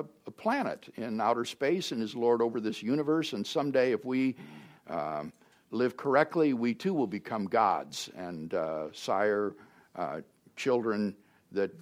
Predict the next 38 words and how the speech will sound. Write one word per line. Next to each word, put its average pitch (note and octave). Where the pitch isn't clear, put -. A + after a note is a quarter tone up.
can A2+
go A2
on G#2+
to G2
become F#2+
gods F2+
as G#2+
well. G2+
So A#2+
this F3
is, B2
you're B2
right, C#3
one C3
of A#2+
the B2+
most A#2+
bizarre, A#2
uh, G2
religious, A#2+
uh, F2
groups C3+
that A#2
has A2+
ever D3
sprung A2+
out F#2+
of F#2+
American A#2+
soil, A#2+
um, F#2
and B2
I A#2
think A#2
contradicts A#2
clearly C3+
the F#2+
monotheistic G#2